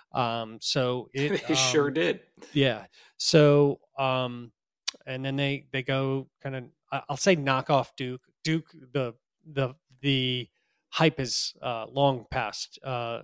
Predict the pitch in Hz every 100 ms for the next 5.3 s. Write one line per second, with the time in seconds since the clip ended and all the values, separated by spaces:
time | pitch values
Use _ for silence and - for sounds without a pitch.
0 | 135 120 117 113 117 113 113 - _ 120
1 | 113 113 - 113 - - - 113 107 107
2 | - 117 113 113 120 - 123 113 107 113
3 | - 123 113 117 131 - - 156 - -
4 | 202 170 - 120 117 113 - 117 110 117
5 | - 127 120